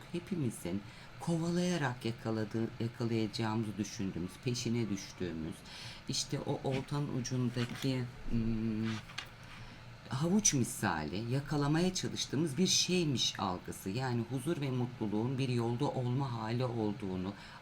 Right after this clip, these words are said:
an be an yaşadığımız bir şey olduğunu, atladığımız ve kovalamaya çalıştığımız bir şey. Dolayısıyla huzur ve mutluluğu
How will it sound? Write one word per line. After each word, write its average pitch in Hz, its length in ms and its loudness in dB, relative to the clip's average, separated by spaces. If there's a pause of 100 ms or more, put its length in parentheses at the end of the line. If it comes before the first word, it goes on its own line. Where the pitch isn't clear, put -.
an 156 420 6
be 135 240 0
an 113 200 0 (140)
yaşadığımız 101 580 -2 (100)
bir - 60 -8
şey - 220 0
olduğunu, 95 600 -2 (440)
atladığımız 156 680 0
ve 208 60 4 (100)
kovalamaya 147 540 2
çalıştığımız 95 720 -2 (100)
bir - 40 -8
şey. 95 340 0 (520)
Dolayısıyla 185 520 2
huzur 143 380 2
ve 208 60 6
mutluluğu 123 580 4